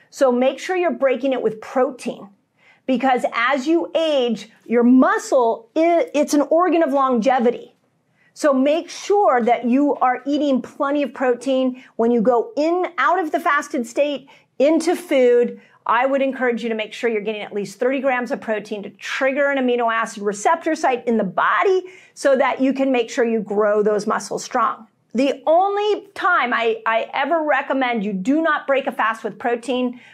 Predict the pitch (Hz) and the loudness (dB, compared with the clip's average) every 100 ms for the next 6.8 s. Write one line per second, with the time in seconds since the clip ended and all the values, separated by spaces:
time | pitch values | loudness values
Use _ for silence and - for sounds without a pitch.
0 | - - 190 277 311 - 294 285 - 220 | -8 -4 0 2 0 0 -2 -2 -2 -4
1 | 214 - 247 254 - 220 220 - 202 233 | -4 -4 -2 -2 -4 -2 -2 -2 0 2
2 | 240 240 233 202 - - - _ _ _ | 2 -2 -2 -6 -8 -18 -20 _ _ _
3 | _ - - - 208 214 254 359 349 294 | _ -20 -20 -6 0 2 4 4 2 0
4 | 247 220 208 214 220 226 196 226 247 240 | 2 2 2 0 -2 -4 -2 2 2 2
5 | 262 254 233 240 226 208 233 214 214 214 | 2 2 2 0 0 0 0 0 -2 -4
6 | - 208 - 208 202 - 226 | -4 -4 -4 -4 -4 -4 -2